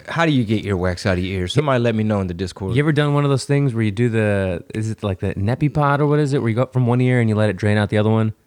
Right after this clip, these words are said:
Speaker 1: Whoa.
Speaker 2: You ever done that?
Speaker 1: Neti pots do that?
Speaker 2: I believe so.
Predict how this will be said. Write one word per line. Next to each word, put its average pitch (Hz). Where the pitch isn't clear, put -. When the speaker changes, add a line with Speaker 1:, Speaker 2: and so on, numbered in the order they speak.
Speaker 1:
Whoa. 98
Speaker 2:
You 131
ever 135
done 139
that? 147
Speaker 1:
Neti 117
pots 160
do 110
that? 185
Speaker 2:
I -
believe 165
so. 95